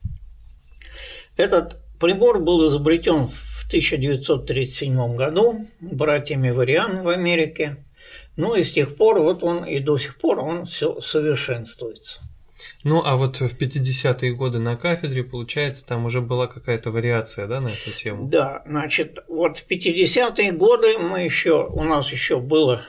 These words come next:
Speaker 1: воз-, была возможность делать приборы, не только клейстроны, но и другие. Вот у нас заведующий кафедрой в то время был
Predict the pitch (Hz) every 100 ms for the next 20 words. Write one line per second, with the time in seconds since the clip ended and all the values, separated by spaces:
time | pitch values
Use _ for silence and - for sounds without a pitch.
0 | - - 135 135 170 170 190 165 143 135
1 | 175 139 127 117 - - - 107 165 160
2 | 127 - 147 139 151 135 127 139 156 151
3 | 180 156 139 - 139 - 190 214 202 190
4 | 147 147 143 135 151 190 196 156 143 143
5 | 160 - - 135 143 151 139 123 - -
6 | 165 165 160 147 135 147 143 147 139 143
7 | 143 127